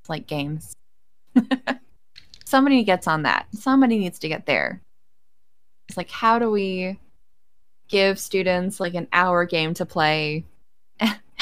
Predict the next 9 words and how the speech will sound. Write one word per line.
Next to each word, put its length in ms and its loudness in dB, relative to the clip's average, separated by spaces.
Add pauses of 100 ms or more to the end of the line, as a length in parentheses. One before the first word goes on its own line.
(140)
go 180 2
through 240 2
all 200 4
the 80 -6
standards 600 -2
that 120 -4
are 140 2
required 840 -2 (1120)
by, 560 -2